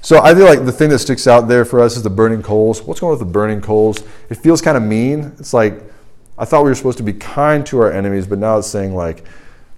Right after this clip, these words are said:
be really nice so that you can get 'em. Just, like, really get 'em. Heap burning coals in their head. What's going on there? Uh, the momentum of this section is kindness, love, generosity. It's urging us against a heart of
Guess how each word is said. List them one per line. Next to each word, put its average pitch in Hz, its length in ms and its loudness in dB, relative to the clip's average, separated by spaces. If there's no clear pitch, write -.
be 120 120 2
really 113 200 4
nice 98 280 0
so 98 80 -8
that 92 200 -10
you 110 80 -6
can 95 260 -8
get - 220 2
'em. 71 200 -2
Just, 113 180 -6
like, 87 140 -6
really 120 400 -4
get 113 220 -4
'em. 92 180 -8
Heap 104 220 -6
burning 117 240 0
coals 113 200 2
in 95 60 -6
their 80 80 -4
head. 80 100 -6
What's 104 200 -6
going 101 120 -4
on 90 140 -2
there? 76 260 -8
Uh, 120 260 6
the 131 80 -4
momentum 151 480 4
of 151 100 4
this 139 120 -2
section 120 460 0
is 131 520 -2
kindness, 120 720 -4
love, 107 540 4
generosity. 95 800 -2
It's - 140 -18
urging 117 280 0
us 107 100 -6
against 101 540 -4
a 117 60 0
heart 117 260 2
of 107 200 0